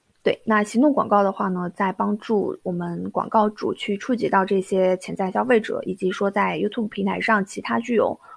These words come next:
购买可能性的这些受众是，呃，比较有效的。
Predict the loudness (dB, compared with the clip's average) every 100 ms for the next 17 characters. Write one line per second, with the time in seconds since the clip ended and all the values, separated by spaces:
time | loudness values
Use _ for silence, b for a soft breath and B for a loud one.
0 | B 2 4 4 0 -4 -4 -6 -4 0
1 | 0 2 2 2 0 2 0 -2 B B
2 | B -6 0 2 2 -2 -10 _ _ _
3 | _ -2 -2 -2 -4 2 4 4 0 2
4 | 2 2 -4